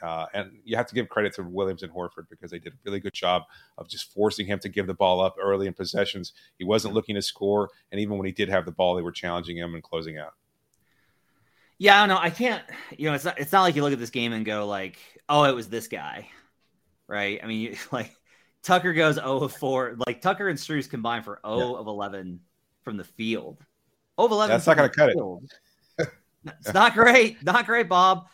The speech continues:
Speaker 2: Kyle Lowry goes one of six. Gabe Vincent goes two of ten. And what's really crazy about that is, with no Marcus Smart, who is out tonight with the ankle injury, like, that should have freed up those guys to get a little bit more loose, especially Vincent. Like,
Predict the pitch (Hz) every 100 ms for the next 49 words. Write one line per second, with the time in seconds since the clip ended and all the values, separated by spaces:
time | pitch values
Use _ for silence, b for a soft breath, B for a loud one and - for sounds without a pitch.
0 | b - 165 165 160 165 156 147 127 151
1 | 156 - 139 147 104 92 123 139 123 147
2 | 151 120 113 113 - 110 98 - 95 69
3 | 87 117 _ _ _ - 170 180 151 147
4 | 208 254 - 170 139 127 120 104 139 135
5 | 117 104 101 98 - 123 123 139 240 208
6 | 190 139 - - 170 127 107 101 101 -
7 | - 98 92 101 131 113 92 87 82 69
8 | 71 _ _ _ _ _ - 127 117 160
9 | 180 - 190 151 113 - _ _ _ 147
10 | 143 127 120 123 113 _ _ _ _ _
11 | _ 127 135 127 120 113 113 107 101 92
12 | 98 151 220 98 69 - - - - -
13 | _ _ - 156 160 139 104 110 185 190
14 | 165 82 67 - 113 113